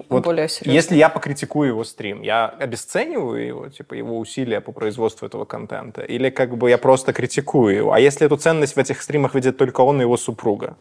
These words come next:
Speaker 1: и Форум демократических сил, то как бы в какой момент, э, не знаю, насмешки, сатира,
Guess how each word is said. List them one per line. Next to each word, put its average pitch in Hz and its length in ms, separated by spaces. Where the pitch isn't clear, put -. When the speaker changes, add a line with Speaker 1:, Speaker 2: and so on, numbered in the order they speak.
Speaker 1:
и 113 60
Форум 117 280
демократических 107 800
сил, - 260
то 123 100
как 120 220
бы 120 240
в - 80
какой 185 280
момент, 190 680
э, 135 560
не 127 100
знаю, 110 480
насмешки, 127 800
сатира, 123 840